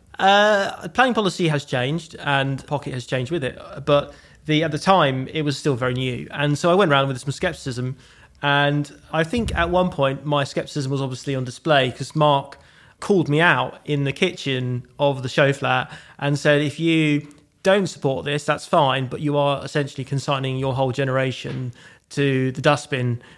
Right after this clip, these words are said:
because they're not gonna get a chance of housing," or something like that. And that sort of was quite punchy, really, wasn't it, Mark? And I don't know,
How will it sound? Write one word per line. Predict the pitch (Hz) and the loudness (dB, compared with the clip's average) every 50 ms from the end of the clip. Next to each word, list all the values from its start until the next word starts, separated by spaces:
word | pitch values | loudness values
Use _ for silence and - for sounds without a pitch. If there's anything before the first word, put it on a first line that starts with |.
| _ _ | _ _
because | - 143 - 147 135 | -4 -2 0 0 2
they're | 147 143 | 4 4
not | 143 147 | 4 4
gonna | 139 139 135 | 4 4 4
get | 139 139 135 | 4 4 4
a | |
chance | - 156 143 143 131 | 4 2 2 2 0
of | 139 | -2
housing," | 143 165 170 160 135 - 127 151 | 0 2 2 2 0 -2 -4 -4
or | 147 | 0
something | - 240 226 196 175 | 2 2 4 4 4
like | 160 143 | 4 4
that. | 143 127 123 - - - | 2 0 0 -2 -6 -2
And | - 156 156 156 156 156 - - - - - - _ - | 0 2 2 2 2 -2 -4 -10 -20 -20 -20 -18 _ 0
that | 175 196 202 196 | 2 2 2 2
sort | - 202 | 0 0
of | 190 | 0
was | 180 170 | -2 -4
quite | - - 143 143 - | -4 -6 -8 -8 -2
punchy, | - 208 220 - - 123 | -2 -2 -2 -2 -6 -6
really, | 127 120 127 | -6 -6 -4
wasn't | 143 165 - 170 143 | -6 -4 -4 -2 -2
it, | |
Mark? | 131 127 131 - - - | 0 -2 -2 -4 -6 -8
And | - 151 147 147 147 156 | 0 2 4 4 4 4
I | 156 156 | 4 2
don't | 156 160 175 160 | 2 2 2 2
know, | 151 143 | 4 2